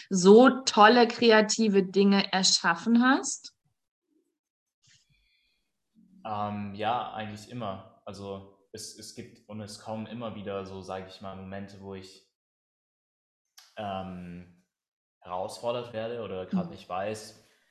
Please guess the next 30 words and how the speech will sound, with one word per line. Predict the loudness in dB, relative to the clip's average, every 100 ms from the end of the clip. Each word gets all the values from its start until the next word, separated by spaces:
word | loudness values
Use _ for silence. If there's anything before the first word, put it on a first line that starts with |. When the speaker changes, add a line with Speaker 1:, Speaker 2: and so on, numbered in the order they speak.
| _ _ _ _ _ _ -18
Speaker 2:
wie | -12 -6
darf | -6 -6
ich | -10 -12
jetzt, | -10 -10 -12 -14 -12
ähm, | -10 -8 -10 -10 -14 -20 _ _ _ _ _ _ -16
in | -12
den | -8
Schöpfermodus | -8 -8 -10 -10 -10 -10 -14 -16
kommen? | -16 -16 -20 -18
Oder | -16 -16 _ _ _ _ _ _ _ -18
ich, | -18 -18 -20 _ -20 -20
oder | -10 -8 -8 -12
ich | -12
sag | -12 -10
mal |
anders, | -10 -10 -12 -16 -20 _ _ _ _ _ _ _
es | -16
kommen | -12 -10 -8
oft | -10 -10
Situationen, | -16 -12 -12 -10 -10 -8
wo | -8
ich | -10
dann | -10 -12
in | -12
den | -14 -12
Schöpfermodus | -10 -12 -12 -14 -14 -16
kommen | -14 -12 -8
darf | -6 -6 -8
und, | -14 -18 -20 _ _ _
ähm, | -14 -10 -10 -10 -12 -14 -20 _